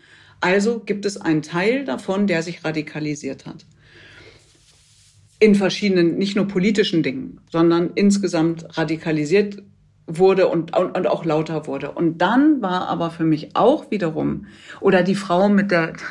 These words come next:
die Frau mit der Kerze, auch so ein Synonym, die zu mir gesagt hat,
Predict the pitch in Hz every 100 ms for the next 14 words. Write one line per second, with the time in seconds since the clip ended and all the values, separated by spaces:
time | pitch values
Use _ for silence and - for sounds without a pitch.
0 | - - - 175 - 175 190 196 147 147
1 | 165 160 - 131 151 160 151 147 147 139
2 | 156 190 202 202 - _ _ _ _ -
3 | - 190 196 190 185 196 196 196